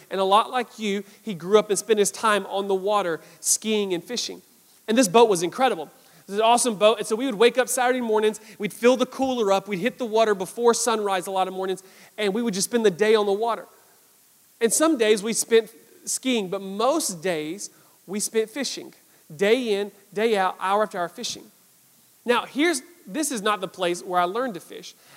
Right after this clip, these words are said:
I actually learned to fish just in the back streams and rivers of South Georgia with my friends. And the reason I need you to know that's where I learned to fish is 'cause for four and a half years as we had the boat, my dad and I caught zero fish. Absolutely zero.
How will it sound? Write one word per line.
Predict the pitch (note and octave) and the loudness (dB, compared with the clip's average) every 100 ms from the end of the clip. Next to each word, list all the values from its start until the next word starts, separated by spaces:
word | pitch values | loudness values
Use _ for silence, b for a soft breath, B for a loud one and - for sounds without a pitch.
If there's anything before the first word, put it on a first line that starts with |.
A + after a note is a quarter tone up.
| B | B
I | B3 | -2
actually | C#4 C4 | 0 0
learned | G#3 A#3+ A3+ | 2 2 2
to | |
fish | A3 F#3+ F#3 | 2 0 2
just | G#3 G#3 | -4 -4
in | G3 | -6
the | |
back | D#3+ F#3 G3+ | -2 -2 -2
streams | - - G3+ G#3 F3 | -4 -4 -4 -4 -6
and | F3 | -4
rivers | F#3 F#3 E3 | -4 -4 -6
of | |
South | D#3 F#3 F3+ | -4 -4 -4
Georgia | F#3 F#3 F3 | -6 -8 -8
with | F3 | -8
my | E3+ | -8
friends. | E3 B3 G#3 D3 - B B | -10 -10 -12 -12 -18 B B
And | - A3+ | -2 0
the | |
reason | G3+ C4 D#4 C4 | 0 0 0 0
I | G#3+ A3+ | -2 -4
need | A3+ D#3+ | -4 -6
you | G3+ A#3+ | -6 -6
to | G3+ | -6
know | F3+ G#3 G#3 | -4 0 0
that's | F3 F#3 - | 2 -2 0
where | F#3 | 0
I | E3 | 0
learned | E3+ D#3 | -2 -10
to | |
fish | - B3 F#3 - b b | -8 -4 -4 -6 b b
is | G3+ F3+ | -8 -4
'cause | A3 | -4
for | G#3+ F#3+ | -4 -8
four | - B3+ C4+ | -8 -6 -2
and | B3 | -2
a | |
half | A3+ A3 G#3 | -2 -4 -6
years | G#3+ B3 G3+ | -8 -6 -6
as | G3 E3 | -8 -8
we | G#3 | -6
had | G#3+ G3+ | -2 -4
the | E3+ | -6
boat, | C#3+ E3+ A3+ - B B | -4 0 0 -4 B B
my | G3+ A3+ | 0 0
dad | F#3 F#3+ A3 | 0 0 0
and | A#3 | 0
I | B3+ C4 B - | 0 -2 B -6
caught | - F3 | -4 -2
zero | D3+ B3 G3+ G3 | -4 -2 -4 -4
fish. | - D3+ - - _ - - - - - B B B - - | -6 -10 -10 -14 _ -20 -20 -20 -20 -20 B B B -14 -2
Absolutely | B3 D4 C4 - D4 B3 A#3+ A3+ B3+ | 4 4 4 2 2 4 2 2 -4
zero. | G#3+ A#3 D4+ F#3 C#3 | -2 0 0 -2 -6